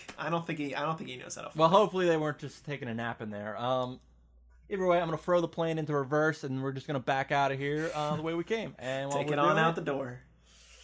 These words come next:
Speaker 2: Okay, and while we're doing that, we can go over likes and dislikes finally. All right, you, since you wanna get 'em off your chest, go ahead, Don Kuhn. I'm gonna be setting this up.
Speaker 1: All right.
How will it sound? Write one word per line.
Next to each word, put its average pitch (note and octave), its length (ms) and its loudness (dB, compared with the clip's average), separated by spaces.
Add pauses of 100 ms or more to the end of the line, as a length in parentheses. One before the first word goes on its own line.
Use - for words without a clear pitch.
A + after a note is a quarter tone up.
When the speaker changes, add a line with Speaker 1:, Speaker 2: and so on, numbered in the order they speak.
(180)
Speaker 2:
Okay, A3+ 240 -2 (120)
and D#3+ 120 -4
while F#3 100 2
we're G3 80 4
doing A3 180 2
that, B3+ 140 -4
we G#3 80 -8
can G3+ 60 -8
go A#3 140 4
over A3+ 160 2
likes A3+ 200 -2
and A3+ 80 -2
dislikes D#3+ 400 -4
finally. G2 380 -8
All E3+ 100 -2
right, G#2+ 160 -4
you, G3 180 -10 (280)
since F#3+ 180 2
you G3 80 -4
wanna G3 160 0
get E3+ 80 2
'em E3 80 0
off D#3+ 120 0
your D#3 100 -8
chest, E3+ 240 -4
go F3+ 100 0
ahead, C#3 160 0
Don B2+ 180 -8
Kuhn. D#3 200 -8
I'm A2+ 120 -8
gonna A#2 140 -8
be G#2+ 120 -8
setting - 360 -14
this - 140 -16
up. C#3+ 80 -4
Speaker 1:
All C3 100 2
right. B2 300 -4